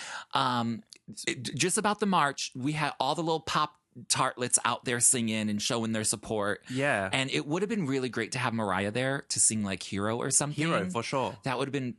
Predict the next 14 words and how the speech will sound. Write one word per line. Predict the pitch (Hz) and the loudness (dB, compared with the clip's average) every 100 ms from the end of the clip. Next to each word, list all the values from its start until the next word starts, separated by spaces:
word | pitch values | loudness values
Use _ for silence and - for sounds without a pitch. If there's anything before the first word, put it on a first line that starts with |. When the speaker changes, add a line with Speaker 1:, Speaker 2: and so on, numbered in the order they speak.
| - | -6
Speaker 1:
really, | 107 107 120 123 123 | -4 -2 0 0 -2
really | 120 113 | -2 -2
great, | 104 113 - | 0 -2 -2
like, | 107 98 | -4 0
especially, | 104 110 107 110 | 0 0 -2 -2
like, | 98 - | -2 -4
in | 104 95 | -4 -2
D | 95 95 | 0 2
C | - 95 | 2 2
where | 98 | -2
the | 92 92 | -4 -4
whole, | 101 90 - | -2 -2 -4
like, | 92 87 | -6 -6
big | - 90 | -6 -8